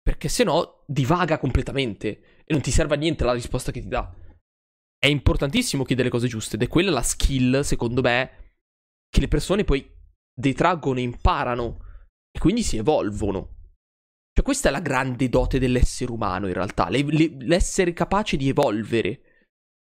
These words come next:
Se prima ero operaio che faceva pezzi, ora sono operaio che guarda macchine che fan pezzi.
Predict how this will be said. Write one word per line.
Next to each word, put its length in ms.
Se 100
prima 420
ero 220
operaio 720
che 140
faceva 360
pezzi, 560
ora 180
sono 300
operaio 480
che 120
guarda 340
macchine 420
che 80
fan 240
pezzi. 500